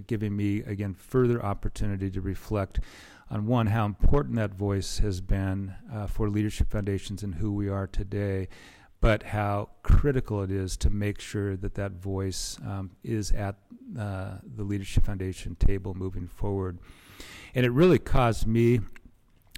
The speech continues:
Jean, and here I begin to, to think with you about,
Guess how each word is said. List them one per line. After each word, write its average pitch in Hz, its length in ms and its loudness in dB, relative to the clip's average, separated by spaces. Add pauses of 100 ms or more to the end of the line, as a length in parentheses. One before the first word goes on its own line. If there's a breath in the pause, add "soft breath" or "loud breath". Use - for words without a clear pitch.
(100)
Jean, 104 320 4
and 98 160 2
here 110 220 6
I 107 120 0
begin 104 640 -2
to, 95 200 0 (140)
to - 120 6
think - 320 0
with - 160 2
you 107 540 2
about, 104 420 0